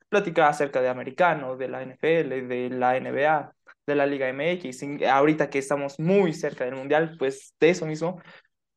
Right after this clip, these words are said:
Y uno de los que, de los elementos que más sentimos nosotros es todos los momentos que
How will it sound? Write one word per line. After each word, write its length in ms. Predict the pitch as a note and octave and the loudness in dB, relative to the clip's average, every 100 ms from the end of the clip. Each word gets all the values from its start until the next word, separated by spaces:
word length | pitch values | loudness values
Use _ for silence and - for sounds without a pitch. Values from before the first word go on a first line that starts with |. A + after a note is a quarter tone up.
| _ _ _ - | _ _ _ 0
Y 120 | G#3+ | 4
uno 180 | C#4 D4 | 8 8
de 100 | A3 | 6
los 200 | F3+ F3+ | 4 2
que, 420 | E3+ E3 E3 D#3+ | 2 2 2 0
de 120 | E3 | -2
los 460 | D#3 D#3 D#3 - - | 0 -2 -6 -8 -2
elementos 600 | D#3 D#3+ F#3+ F#3+ D#3+ D#3+ | 0 2 0 -2 -4 -4
que 100 | D3+ | -4
más 200 | D#3+ E3+ | -2 -2
sentimos 360 | E3+ D#3+ D#3+ | -4 -6 -8
nosotros 540 | D#3 C#3+ E3 F#3 F#3+ F#3+ | -6 -4 -2 0 -2 -4
es 560 | - C#3+ D#3+ D#3+ - _ | -4 -2 -4 -6 -18 _
todos 260 | F#3 G3+ G3+ | 2 4 4
los 480 | D3+ C#3+ - - - | 0 -2 -10 -18 -10
momentos 680 | D3+ D3 D3+ D#3 D#3+ D3+ - | -8 -6 -4 -6 -6 -8 -8
que 640 | B2+ A2+ G#2+ D2+ C2 - | -8 -6 -6 -6 -8 -10